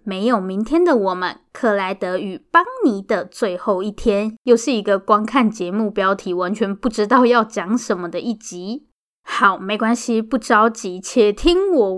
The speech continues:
娓娓道来。克莱德与邦尼究竟是何许人也？他们的最后一天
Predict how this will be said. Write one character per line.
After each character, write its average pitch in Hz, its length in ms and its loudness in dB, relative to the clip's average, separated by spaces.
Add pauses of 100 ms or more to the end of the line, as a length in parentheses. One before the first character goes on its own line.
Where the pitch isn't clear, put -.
(140)
娓 196 120 0
娓 262 280 0
道 208 340 0
来。 175 440 -6
克 370 220 2
莱 220 160 0
德 208 200 -2
与 202 160 -4
邦 330 240 -2 (200)
尼 233 180 2
究 277 240 0
竟 277 220 0
是 226 240 -2
何 208 320 -2
许 175 340 -6
人 175 260 -2
也？ 262 320 -2
他 208 200 -4
们 185 160 -4
的 180 160 -6
最 202 260 -4
后 196 220 0
一 220 100 -6
天 349 280 -2